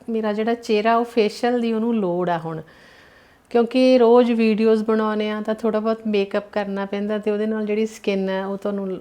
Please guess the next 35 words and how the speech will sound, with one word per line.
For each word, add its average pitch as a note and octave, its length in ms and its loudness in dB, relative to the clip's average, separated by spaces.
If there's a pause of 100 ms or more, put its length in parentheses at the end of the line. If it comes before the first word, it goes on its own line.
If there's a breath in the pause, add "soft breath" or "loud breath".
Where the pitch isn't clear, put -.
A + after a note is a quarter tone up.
ਪਤਾ F#3 200 -6
ਹੀ F#3+ 160 0
ਹੈ, F#3 60 0
ਹੈ G3 80 -2
ਨਾ, A3 160 -4 (220 loud breath)
ਕੁਛ G3+ 220 -8
ਨਾ G3 120 -2
ਕੁਛ F#3+ 220 -4
ਉਹ F#3+ 80 -2
'ਤੇ G3+ 260 -4 (500 loud breath)
ਨੈਗੇਟਿਵ G3 440 4
ਪ੍ਰਭਾਵ G#3+ 520 -2
ਪੈਂਦਾ F#3+ 280 -4
ਹੀ G3+ 140 -2
ਹੈ। G#3 40 -4
ਚਲੋ G#3 280 -4
ਆਪਾਂ G3+ 220 -6
ਓੜ G3+ 240 -2
ਪੋੜ G#3+ 300 0
ਕਰਦੇ G3 440 0
ਹਾਂ, G3+ 100 -4
ਸਾਰੇ G3+ 320 0
ਹੀ A#3+ 80 2
ਕਰਦੇ G3 380 -2
ਹਾਂ, F#3+ 80 -4
ਦੇਸੀ F#3+ 400 0
ਤਰੀਕਿਆਂ G#3+ 420 0
ਨਾਲ G#3+ 200 -2
ਕਰਦੇ G#3 360 -2
ਹਾਂ, G#3+ 60 -4
ਉਹ A3 140 -2
ਜ਼ਿਆਦਾ F#3 420 0
ਇਫੈਕਟਿਵ G3+ 480 -4
ਹੁੰਦੇ G#3 300 -4
ਆ G#3 100 -4